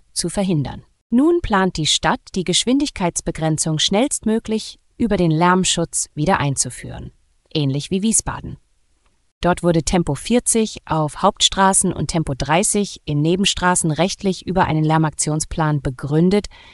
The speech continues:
und vom Regierungspräsidium Darmstadt genehmigt. In Wiesbaden profitieren laut Umweltamt etwa siebzehntausend Menschen direkt von der Lärmminderung.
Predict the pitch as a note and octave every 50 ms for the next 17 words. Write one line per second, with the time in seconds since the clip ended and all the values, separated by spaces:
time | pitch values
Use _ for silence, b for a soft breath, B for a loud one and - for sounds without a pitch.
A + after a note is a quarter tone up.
0 | B B B B B B B B B E3+ D#3+ - F3 D#3+ D3+ D#3 D3 C#3 E3 G3
1 | G3 F#3+ F3 - - - D#3+ D3 D#3+ D3+ D3+ D3+ C#3+ C3+ - C#3 C#3+ D3 C#3+ -
2 | - C#3+ B2+ - - C#3+ C3+ C3+ B2+ A#2+ A#2 C3 C3 - - - - _ _ _
3 | _ _ _ _ _ _ _ _ _ _ _ _ _ _ _ - G3+ G3+ G3 F#3
4 | A#3+ C4 - - - E3 D3 C#3+ C3 D3+ D3 - - E3 - F3 D#3+ - - G#3+
5 | G#3+ F#3+ F#3 E3 D3+ C#3+ C#3 D3 - - F#3+ F#3+ F3 E3+ D#3 D3+ - G#2 C3+ C3+
6 | - - b b b b b b b - D#3+ - - D#3 D3 C#3 B2+ - A#3 C4
7 | - - - A#3+ A3 - - - F3+ F3+ F3 F3 D#3+ - D#3+ E3 E3+ E3+ - -
8 | - D#3+ C#3+ - E3 D#3+ E3 F3+ - - - - F3 D#3 D3 D3+ D3+ D3 D3+ D#3
9 | D3+ D3+ C#3+ C3+ C3 B2+ B2 A#2+ A#2 - G#2+ G2 F#2+ -